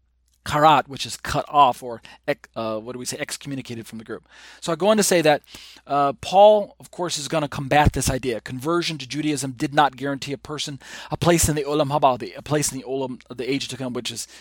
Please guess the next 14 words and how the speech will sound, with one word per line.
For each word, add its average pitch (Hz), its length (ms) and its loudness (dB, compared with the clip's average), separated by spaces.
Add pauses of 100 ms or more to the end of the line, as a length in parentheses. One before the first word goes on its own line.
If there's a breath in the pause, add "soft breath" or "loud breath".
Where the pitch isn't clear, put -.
kind 160 140 -8
of - 20 -6
the 135 60 -8
Jewish 131 420 -8 (300)
view 127 480 -8
of 214 100 -10
heaven, 113 540 -2
the 113 120 -10
age 113 180 -8
to - 60 -14
come, 117 140 -12
the 98 80 -12
Olam 110 220 -10
Haba. 110 240 -6